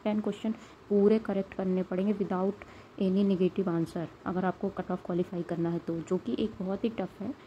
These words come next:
I know बच्चे पढ़ते हैं, लेकिन फिर भी एक थोड़ा सा आप result को जब देखोगे ना, तो अब जैसे टीओ का ही देखो cut off, टीओ का cut off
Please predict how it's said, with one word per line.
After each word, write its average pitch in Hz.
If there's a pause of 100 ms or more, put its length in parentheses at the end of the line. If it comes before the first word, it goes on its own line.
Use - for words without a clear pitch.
(440)
I 196
know 233
बच्चे 226
पढ़ते 202
हैं, 262
लेकिन 247
फिर 240
भी 262 (100)
एक 226
थोड़ा 226
सा 262 (120)
आप 208 (200)
result 214
को 240
जब 226
देखोगे 220
ना, 233
तो 254
अब 208
जैसे 220
टीओ 214
का 226
ही 226
देखो 202
cut 196
off, 208
टीओ 214
का 220
cut 220
off 226